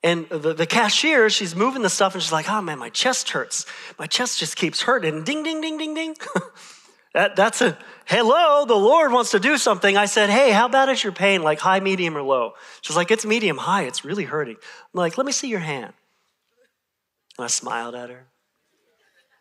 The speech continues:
And then I said, "You're gonna start to feel warmth on your chest where that pain, and that pain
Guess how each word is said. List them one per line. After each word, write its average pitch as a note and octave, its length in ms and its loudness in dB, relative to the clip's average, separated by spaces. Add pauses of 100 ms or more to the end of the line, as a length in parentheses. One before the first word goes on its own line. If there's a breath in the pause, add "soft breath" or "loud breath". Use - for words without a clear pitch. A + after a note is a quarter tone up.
(1120)
And E3+ 100 0
then A3+ 80 4
I B3+ 60 4
said, A#3+ 200 0
"You're G#3+ 120 -2
gonna C#4+ 160 -2
start C#4+ 220 0
to C4 60 -6
feel G#3 240 -2
warmth D3+ 760 -6 (360)
on F3 200 0
your G#3+ 100 -4
chest - 540 -4
where D3+ 100 -2
that F3+ 160 0
pain, G#3+ 380 -6 (500 loud breath)
and E3 160 0
that E3 140 0
pain D#3+ 540 -4